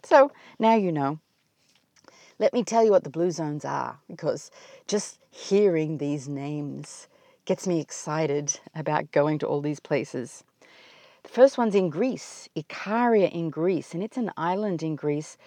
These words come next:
where people eat a Mediterranean diet, rich in olive oil, red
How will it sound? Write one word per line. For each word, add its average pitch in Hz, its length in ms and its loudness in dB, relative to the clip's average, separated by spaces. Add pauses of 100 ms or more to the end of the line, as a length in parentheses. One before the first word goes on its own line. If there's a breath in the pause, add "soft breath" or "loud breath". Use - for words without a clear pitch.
(260 loud breath)
where 170 140 8
people 196 420 -2
eat 175 200 0
a 147 80 -4
Mediterranean 175 800 -2
diet, 165 460 0 (580 loud breath)
rich 214 340 2
in 277 120 4
olive 196 460 4
oil, 165 440 4 (760 soft breath)
red 196 720 4